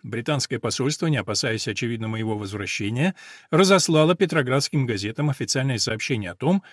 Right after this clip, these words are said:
что арестованные в Канаде русские ехали с субсидией от германского посольства для низвержения Временного правительства. Это было, по крайней мере, недвусмысленно.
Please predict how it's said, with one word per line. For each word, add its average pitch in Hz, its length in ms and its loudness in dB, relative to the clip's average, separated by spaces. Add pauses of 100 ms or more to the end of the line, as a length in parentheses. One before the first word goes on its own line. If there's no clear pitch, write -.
(120)
что - 220 6
арестованные 202 580 6
в - 60 -6
Канаде 160 340 2
русские 190 480 2
ехали 202 460 2 (160)
с - 160 2
субсидией 190 800 2
от 156 200 2
германского 147 640 2
посольства 208 720 4 (200)
для 190 180 6
низвержения 147 760 6
Временного 175 440 4
правительства. 226 600 2 (580)
Это 160 360 6
было, 165 280 8
по 139 180 2
крайней 170 420 4
мере, 165 260 6
недвусмысленно. 151 960 0